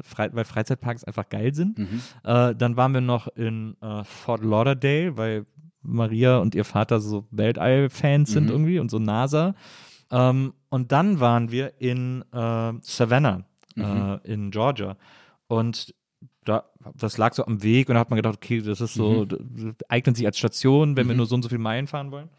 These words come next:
Speaker 1: Und das war so überraschend geil.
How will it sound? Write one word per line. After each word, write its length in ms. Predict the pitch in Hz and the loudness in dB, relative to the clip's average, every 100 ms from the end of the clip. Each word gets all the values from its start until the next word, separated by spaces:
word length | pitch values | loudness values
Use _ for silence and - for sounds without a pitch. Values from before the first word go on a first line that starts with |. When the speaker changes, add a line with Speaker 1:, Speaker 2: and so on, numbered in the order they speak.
| _ _ _ _ _ | _ _ _ _ _
Speaker 1:
Und 400 | 131 127 127 - _ _ _ - | -6 -6 -8 -14 _ _ _ -4
das 260 | 151 - | -4 0
war 220 | 165 147 | 2 2
so 380 | 120 110 147 180 | -2 -2 2 2
überraschend 560 | - 139 123 123 - 123 | 2 2 2 0 -2 -2
geil. 340 | 117 110 107 | 0 0 -2